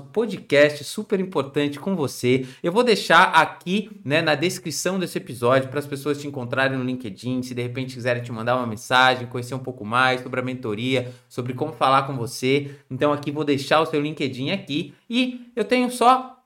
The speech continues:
muito obrigado a te dizer, muito gratificante. Foi uma verdadeira aula pra mim, né? Uma mentoria aí de um, de um, alguns minutinhos aqui, super importante,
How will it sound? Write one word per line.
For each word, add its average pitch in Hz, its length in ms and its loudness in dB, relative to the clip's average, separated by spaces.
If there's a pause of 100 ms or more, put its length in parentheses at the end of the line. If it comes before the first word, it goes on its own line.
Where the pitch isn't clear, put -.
muito 220 420 4
obrigado 151 500 6
a 147 60 4
te 147 160 -8
dizer, 135 640 0
muito 170 320 -2
gratificante. 180 880 0
Foi 202 160 -2
uma 202 200 0
verdadeira 190 720 2
aula 156 340 4
pra 294 200 2
mim, 208 280 0
né? 202 180 2
Uma 294 180 0
mentoria 277 560 0
aí 208 120 2
de 180 140 -4
um, 160 240 -2
de 143 120 -4
um, 165 100 -2
alguns 151 320 0
minutinhos 170 560 -4
aqui, 185 160 -6
super 196 300 -2
importante, 180 720 0